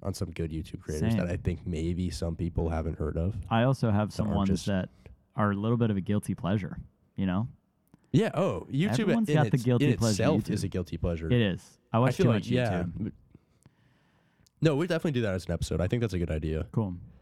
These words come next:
Speaker 2: All right. I
Speaker 1: Yeah.
Speaker 2: think it's your time for a quick take, Vince. Hit me with a quick
Speaker 1: I
Speaker 2: take.
Speaker 1: think so. I think so. Um,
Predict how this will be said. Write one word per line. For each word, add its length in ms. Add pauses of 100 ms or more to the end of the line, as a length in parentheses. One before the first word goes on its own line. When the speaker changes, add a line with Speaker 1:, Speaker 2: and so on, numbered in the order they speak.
(340)
Speaker 2:
All 100
right. 180 (280)
I 80
Speaker 1:
Yeah. 120
Speaker 2:
think 180 (580)
it's 200
your 260 (340)
time 180
for 140
a 40
quick 220
take, 220
Vince. 260 (260)
Hit 80
me 80
with 100
a 40
quick 140
Speaker 1:
I 40
Speaker 2:
take. 80
Speaker 1:
think 120
so. 320
I 80
think 160
so. 380 (600)
Um, 380